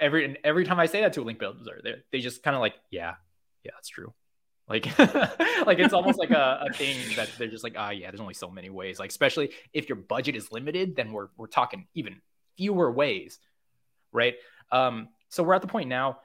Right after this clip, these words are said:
where we have to intentionally look at our topic clusters.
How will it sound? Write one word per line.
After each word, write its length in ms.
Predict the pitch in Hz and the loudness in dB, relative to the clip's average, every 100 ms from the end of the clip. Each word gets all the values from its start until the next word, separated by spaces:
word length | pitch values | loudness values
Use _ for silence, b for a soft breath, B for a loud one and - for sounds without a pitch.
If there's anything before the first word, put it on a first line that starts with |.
| b | b
where 140 | 147 123 | -8 -6
we 120 | 143 | -4
have 280 | 160 156 - | -4 -4 -6
to 260 | 165 143 - | -10 -10 -10
intentionally 1000 | 117 113 - 139 - 143 131 127 120 120 _ | -14 -12 -8 -8 -8 -4 -2 -2 -4 -8 _
look 240 | 107 110 - | -8 -8 -4
at 240 | 107 104 - | -2 -2 0
our 360 | 104 101 - - | 0 0 -4 -4
topic 380 | 117 107 98 - | -2 -2 -4 -6
clusters. 640 | - 110 - 165 190 | -4 -2 -2 -6 -8